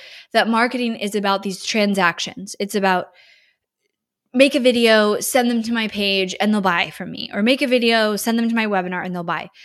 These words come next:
And what you guys so often forget, and it's so easy, and I've done it before, and I have to constantly remind myself of this, but you so often forget the question that you should be asking in the perspective of somebody that you're putting the content or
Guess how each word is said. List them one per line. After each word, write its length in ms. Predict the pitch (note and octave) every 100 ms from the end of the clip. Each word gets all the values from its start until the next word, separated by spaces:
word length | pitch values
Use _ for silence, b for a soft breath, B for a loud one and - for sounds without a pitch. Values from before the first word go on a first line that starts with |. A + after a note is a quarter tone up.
| B B B
And 120 | A#3
what 220 | C#4+ -
you 120 | B3
guys 280 | B3+ A#3+ G#3+
so 280 | - C4+ C#4+
often 400 | - D#4 - A3+
forget, 280 | B3 A#3+ A3+
and 80 | A3+
it's 200 | A3 -
so 320 | C4 B3+ C4
easy, 340 | B3+ A3+ A3+
and 140 | G3+ -
I've 200 | G#3+ G#3+
done 180 | A3+
it 80 | A3+
before, 360 | G#3+ - A3 G#3+
and 160 | F#3+
I 40 | F3
have 120 | F#3+
to 60 | G3+
constantly 480 | - A3+ A3+ B3 A#3+
remind 300 | A3 G#3+ G3+
myself 280 | F#3 F3+
of 120 | F3 F3+
this, 320 | F3 F3 - b b b b -
but 100 | A3+
you 160 | A#3+
so 320 | G#3+ - C4
often 520 | - A#3 A3+ A3+ G#3+ - _
forget 400 | A#3 A3 A#3+ B3
the 80 |
question 760 | A3+ A3 G3 - - - G3 G#3+ _ _ _ _ _
that 120 | - G3
you 120 | A#3
should 200 | A3 B3+
be 120 | -
asking 440 | - G#3 - G3+
in 80 | G3
the 80 | F#3+
perspective 600 | - G3+ - A3+ A#3 C4
of 140 | A#3+
somebody 340 | A3+ A3 G3 F#3+
that 140 | F#3
you're 160 | F#3+ G3
putting 400 | F#3+ A3 A#3+ A#3
the 100 | A3
content 540 | - G#3+ G3+ G#3 G3+
or 120 | F3+